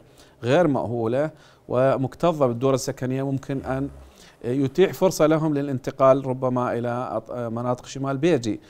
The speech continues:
وهذا خطر جدًا. فهناك فرق حقيقة بين طبيعة ال-، المنطقة وطبيعة تضاريس،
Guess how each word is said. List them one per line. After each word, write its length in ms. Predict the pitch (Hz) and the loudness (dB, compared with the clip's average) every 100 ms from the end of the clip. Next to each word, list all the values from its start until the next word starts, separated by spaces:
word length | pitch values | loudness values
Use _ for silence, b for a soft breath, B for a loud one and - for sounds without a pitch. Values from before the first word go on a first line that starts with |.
| B B - | B B -12
وهذا 500 | 110 135 139 139 107 | -2 0 2 2 0
خطر 320 | 120 147 120 | -4 -4 -4
جدًا. 360 | 104 98 92 85 - b b - | -6 -8 -8 -10 -12 b b -2
فهناك 640 | 147 147 147 151 165 170 | 2 2 2 2 2 2
فرق 300 | - 190 180 | 4 6 6
حقيقة 360 | - - 151 117 | 0 -2 0 0
بين 400 | 127 131 127 120 - _ - _ | 2 0 0 -2 -8 _ -20 _
طبيعة 360 | 139 180 156 151 | 2 4 4 2
ال-، 140 | 120 104 | -2 -2
المنطقة 640 | 110 107 131 135 147 135 | -4 -4 -4 -6 -4 -4
وطبيعة 380 | 123 113 135 117 | -2 -2 -2 -4
تضاريس، 640 | - 113 110 113 117 - | -4 -2 0 0 -4 -8